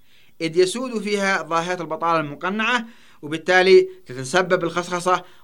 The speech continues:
في تفاقم مشكلة البطالة وتساهم جزئيا، وتساهم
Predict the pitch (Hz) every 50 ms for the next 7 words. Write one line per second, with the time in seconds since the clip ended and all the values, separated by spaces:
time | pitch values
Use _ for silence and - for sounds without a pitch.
0 | - - 123 - - 143 143 143 131 135 156 175 185 185 180 175 160 151 139 -
1 | 170 165 156 147 147 151 151 170 165 170 170 156 151 147 143 147 170 170 160 156
2 | 147 147 139 147 165 160 160 165 156 151 - - - - - - 127 123 127 131
3 | 185 185 175 160 139 127 113